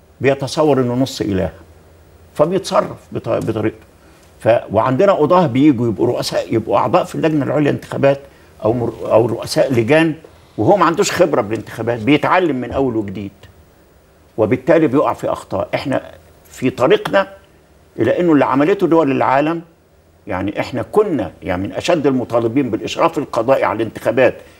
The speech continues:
من أربعين سنة، لأنه كان الجهاز الوحيد اللي نثق فيه. النهاردة ثبت بالتجربة إن تغيير اللجنة كل ثلاث سنين أو كل أربع سنين بيكرر نفس المشاكل.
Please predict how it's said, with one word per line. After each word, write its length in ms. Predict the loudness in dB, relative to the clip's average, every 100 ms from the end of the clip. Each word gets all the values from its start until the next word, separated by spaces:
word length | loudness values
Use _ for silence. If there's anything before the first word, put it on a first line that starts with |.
| _
من 120 | 0
أربعين 380 | 0 2 0 -2
سنة، 380 | 0 2 2 -2 -8 _ -4
لأنه 240 | 0 2
كان 280 | 2 2 2
الجهاز 440 | 0 0 4 4 4
الوحيد 440 | 2 2 2 2
اللي 160 | 2 0
نثق 240 | -2 -6 -12
فيه. 120 | -10 -10 -12 _ _ _ _ _ -4
النهاردة 420 | -2 0 0 0
ثبت 260 | 2 2 2
بالتجربة 640 | 0 -2 0 2 4 2 0 -20 _ -10
إن 140 | -8 -4
تغيير 320 | 0 2 4
اللجنة 320 | 4 2 0
كل 220 | -4 -4
ثلاث 300 | -2 -2 -2
سنين 240 | 0 0 0
أو 120 | -2
كل 200 | -2 -2
أربع 240 | 0 -2
سنين 400 | -4 0 0 0 -6 -18 -10
بيكرر 520 | -4 -2 0 0 0 -6
نفس 220 | -10 -10
المشاكل. 520 | -10 -10 -2 -4 -4